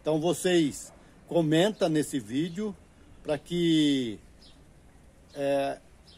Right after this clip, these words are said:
o comentário vai ser sorteado pelo comentário, tá bom? Então vocês vão lá,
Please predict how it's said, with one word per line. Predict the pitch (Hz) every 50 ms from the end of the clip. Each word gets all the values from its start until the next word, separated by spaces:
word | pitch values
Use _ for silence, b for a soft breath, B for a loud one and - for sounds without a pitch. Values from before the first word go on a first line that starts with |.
| - - - -
o | - 185
comentário | 156 - - 190 226 233 233 220 185 147 - 147 151 170 196 214 202 175 147
vai | 165 156
ser | - - 185 190 190 190 190 - - - - - - -
sorteado | - - 190 185 175 - 180 175 185 196 170 165
pelo | - - 208 202 185 -
comentário, | - - 202 214 233 247 240 - - 151 120 107 - - - - - - - - - -
tá | - 113 113
bom? | 120 151 196 214 175 - - - - - - - - - -
Então | - 139 143
vocês | 147 160 147 - 175 170 160 131
vão | 110 156 165 160 147
lá, | 139 139 147 165 180 208 220